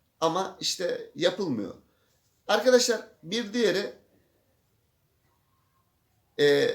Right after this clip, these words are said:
hiç aracı olmayan dar gelirli vatandaşlarımıza beş sene satmama sözüyle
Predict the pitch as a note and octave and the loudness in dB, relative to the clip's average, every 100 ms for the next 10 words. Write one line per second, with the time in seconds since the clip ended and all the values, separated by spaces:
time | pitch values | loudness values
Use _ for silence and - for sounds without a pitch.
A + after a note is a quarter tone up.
0 | - - _ _ - - C#4 - - F3 | -4 -18 _ _ -14 -2 0 0 0 2
1 | - F3 - F#3+ E3+ D#3 E3+ C#3+ C#3+ F#3+ | 2 0 0 0 0 0 0 0 2 2
2 | F#3 D#3+ D3+ D#3 D3 C#3+ C#3+ C3+ C3 - | 2 0 0 0 -2 -2 -2 -2 -2 -2
3 | B2+ A#2 G#2 A2+ D3 - _ _ _ _ | -4 -6 -6 -6 -8 -14 _ _ _ _
4 | _ _ _ - G#2+ F#3 A3 - E3 D#3 | _ _ _ -8 2 2 2 -2 -2 -2
5 | E3 - E3+ D#3+ B2+ A#2 C#3 - - - | -2 -2 -2 -2 -4 -2 -4 -8 -16 -6
6 | D3 C3+ D#3 A#2 - C#3+ | -2 0 2 2 -2 -4